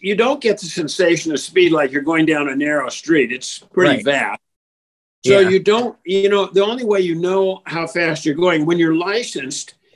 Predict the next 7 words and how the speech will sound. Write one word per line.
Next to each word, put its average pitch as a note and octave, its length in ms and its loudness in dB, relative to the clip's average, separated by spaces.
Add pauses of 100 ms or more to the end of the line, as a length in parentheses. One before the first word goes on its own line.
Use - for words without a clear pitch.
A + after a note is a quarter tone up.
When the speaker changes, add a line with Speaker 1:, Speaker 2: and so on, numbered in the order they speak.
(160)
Speaker 1:
you D3 160 4
have F#3+ 360 2
to, - 200 0 (100)
you D#3 160 2
have F#3+ 380 0
to, E3+ 420 4
um, B2 380 -2